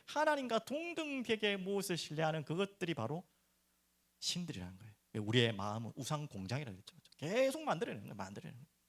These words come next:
자, 그러면 이거를 좀 정리해서 말하겠습니다. 자, 그러면 자, 일 계명의 요구는 방금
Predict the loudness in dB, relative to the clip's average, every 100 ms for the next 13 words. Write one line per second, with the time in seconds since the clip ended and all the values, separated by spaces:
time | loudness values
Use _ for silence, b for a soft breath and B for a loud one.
0 | _ _ _ _ _ _ _ _ _ -12
1 | 0 4 4 4 2 2 -2 -4 b b
2 | b b b -6 -4 4 4 4 2 0
3 | -4 -6 -8 -6 -8 -8 -10 -10 -12 -14
4 | -16 -16 -12 -2 0 0 0 0 -2 -8
5 | _ b b b b b -4 2 4 6
6 | 4 4 4 4 2 4 2 2 2 6
7 | 6